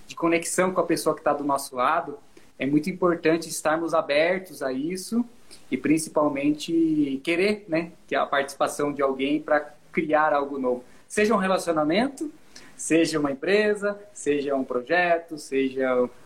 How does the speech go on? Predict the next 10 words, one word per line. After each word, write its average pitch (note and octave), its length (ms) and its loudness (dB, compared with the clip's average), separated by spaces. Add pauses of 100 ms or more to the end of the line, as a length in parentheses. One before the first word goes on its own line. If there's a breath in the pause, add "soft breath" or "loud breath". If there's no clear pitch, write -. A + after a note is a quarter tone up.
(120)
um C#3 140 -4
trabalho G3+ 640 0 (120)
temporário, D#3+ 680 0
mas E3+ 360 -4 (240 soft breath)
algo G#3 280 -2
que - 120 -16
tá A3 220 2
emergindo G#3 560 2
aí F3+ 220 2
da, F#3 240 0